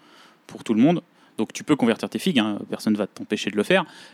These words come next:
Euh, mais par contre, en termes de règles et en termes de jeu, tu vas peut-être avoir un peu plus de mal à, euh, retransmettre ta conversion en jeu.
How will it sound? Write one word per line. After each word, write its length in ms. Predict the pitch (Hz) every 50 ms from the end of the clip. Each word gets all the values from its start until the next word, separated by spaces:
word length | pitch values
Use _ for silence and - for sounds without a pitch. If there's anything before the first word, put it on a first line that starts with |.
| _ -
Euh, 320 | 110 107 101 101 104 107 107
mais 220 | 107 117 131 151
par 200 | 147 - 120 -
contre, 260 | - - 147 156 - 123
en 60 | 110
termes 220 | - 117 110 110
de 80 | 107 110
règles 560 | 107 107 117 127 139 139 139 143 131 127 110
et 160 | 110 107 107
en 100 | 104 101
termes 220 | 95 - 113 107 107
de 120 | 104 107
jeu, 440 | 104 110 123 131 139 147 165 165 - -
tu 140 | - - -
vas 520 | 107 107 104 104 104 104 104 104 101 101 101 - _
peut-être 220 | - 113 139 143
avoir 140 | 139 110 107
un 40 | 110
peu 100 | - 117
plus 160 | - - 120
de 80 | 113 120
mal 320 | 113 120 131 143 147 143 131 _ _ - - _ _ _ _ _
à, 220 | - 113 117 123 120
euh, 160 | 113 104 101
retransmettre 800 | 101 95 101 120 127 131 120 - - 120 - - 139 135 131
ta 120 | - - 110
conversion 640 | - 117 113 113 107 - - - - 120 120 - -
en 100 | 113 107
jeu. 200 | 107 120 135 160